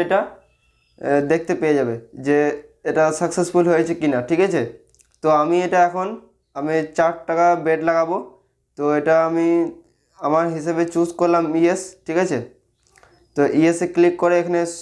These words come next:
সুইপ আপ করে দেবে, হয়ে গেল, ঠিক আছে? তো আমার এখানে বেড লেগে গেছে ইয়েসে, তো এখান থেকে আমার টাকা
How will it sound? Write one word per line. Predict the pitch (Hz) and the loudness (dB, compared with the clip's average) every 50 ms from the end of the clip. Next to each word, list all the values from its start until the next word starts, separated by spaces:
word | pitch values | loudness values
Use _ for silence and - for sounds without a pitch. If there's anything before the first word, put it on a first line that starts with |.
| - - - | -18 -14 -6
সুইপ | - 170 160 - 165 | -4 -4 -2 0 -2
আপ | 165 160 - - | -2 -2 -4 -4
করে | 170 170 165 165 | -4 -2 -2 0
দেবে, | 170 170 196 294 - - - _ _ _ _ _ _ _ _ _ _ _ _ _ _ _ _ _ _ _ _ _ _ _ _ _ _ _ _ _ _ _ _ _ _ _ _ _ _ _ _ _ _ _ _ _ _ _ _ _ _ _ _ _ - - - | 0 -2 -2 -4 -6 -12 -20 _ _ _ _ _ _ _ _ _ _ _ _ _ _ _ _ _ _ _ _ _ _ _ _ _ _ _ _ _ _ _ _ _ _ _ _ _ _ _ _ _ _ _ _ _ _ _ _ _ _ _ _ _ -20 -8 -4
হয়ে | 151 151 160 165 | -2 0 2 2
গেল, | 170 170 180 185 180 180 - | 2 2 0 -4 -6 -8 -8
ঠিক | 185 175 185 | -4 -4 -2
আছে? | 185 180 147 - - - _ _ _ _ _ _ _ _ _ _ _ _ _ _ _ _ _ _ _ _ _ _ _ _ _ _ _ _ _ _ _ _ _ _ _ _ - _ _ _ _ _ _ | -2 -4 -6 -8 -10 -14 _ _ _ _ _ _ _ _ _ _ _ _ _ _ _ _ _ _ _ _ _ _ _ _ _ _ _ _ _ _ _ _ _ _ _ _ -20 _ _ _ _ _ _
তো | 156 156 | -2 0
আমার | 156 160 165 170 170 | 0 0 0 0 0
এখানে | 170 180 180 180 165 | 0 -2 -2 -2 0
বেড | 170 175 175 170 175 | 0 0 0 2 0
লেগে | 175 180 175 180 | 0 0 0 -2
গেছে | 180 180 190 196 190 185 170 | -2 -2 -4 -4 -2 0 2
ইয়েসে, | 170 170 175 175 190 196 214 - - - _ _ _ _ _ _ _ _ _ _ | 2 2 2 0 -2 -4 -6 -6 -10 -16 _ _ _ _ _ _ _ _ _ _
তো | - 139 - - 143 | -6 -4 -2 -2 -2
এখান | 147 170 170 165 165 | -2 -2 -2 0 0
থেকে | 170 165 170 170 | 0 0 2 2
আমার | 170 170 170 170 160 | 2 0 0 0 -2
টাকা | 156 156 160 165 | -2 0 0 0